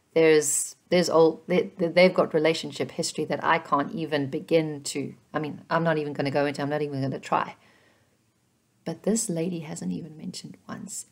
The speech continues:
any instances of unfairness or inappropriate treatment. But you, you know they probably did happen. You know they did.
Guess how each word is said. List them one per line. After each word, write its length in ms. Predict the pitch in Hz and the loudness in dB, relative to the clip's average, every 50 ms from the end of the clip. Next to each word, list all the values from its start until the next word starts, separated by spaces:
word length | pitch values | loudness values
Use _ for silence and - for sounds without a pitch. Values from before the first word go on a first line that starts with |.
| _ _ | _ _
any 300 | - 156 156 165 175 190 | -8 -6 -4 -4 -4 -4
instances 560 | 165 160 160 - - 151 - - 156 151 - | -6 -6 -8 -8 -8 -8 -8 -6 -6 -6 -6
of 100 | 160 139 | -6 -6
unfairness 840 | 156 151 143 139 - - 165 165 170 175 180 175 185 196 202 196 - | -6 -8 -8 -10 -4 -2 0 0 2 2 2 2 2 2 2 0 -4
or 180 | - 156 151 - | -4 -4 -6 -4
inappropriate 680 | - 156 151 156 156 - - 147 139 139 - 143 143 135 | -4 -6 -6 -8 -8 -8 -10 -10 -8 -8 -8 -8 -8 -10
treatment. 640 | - - 143 131 135 - - - - _ - - _ _ _ _ _ _ _ | -10 -10 -10 -10 -10 -12 -16 -16 -16 _ -20 -20 _ _ _ _ _ _ _
But 240 | - - - _ - | -20 -20 -18 _ -12
you, 220 | 135 135 131 - - _ _ _ | -12 -12 -12 -14 -18 _ _ _
you 80 | - 165 | -6 -4
know 220 | 170 247 330 381 | -2 -2 -2 0
they 140 | 370 285 262 | 0 -2 -2
probably 540 | 262 - 185 190 151 151 139 131 - - - _ | -2 -2 -2 -2 -2 -2 -6 -10 -12 -18 -20 _
did 220 | - 123 127 127 | -8 -6 -6 -6
happen. 320 | - 135 - - _ - - _ _ _ _ _ _ _ _ _ _ _ _ _ _ | -8 -10 -14 -14 _ -20 -20 _ _ _ _ _ _ _ _ _ _ _ _ _ _
You 160 | - - - | -18 -18 -16
know 260 | - 151 160 196 214 214 | -12 -8 -4 -4 -2 -2
they 220 | 202 185 - - | -4 -6 -8 -14
did. 120 | - - | -18 -20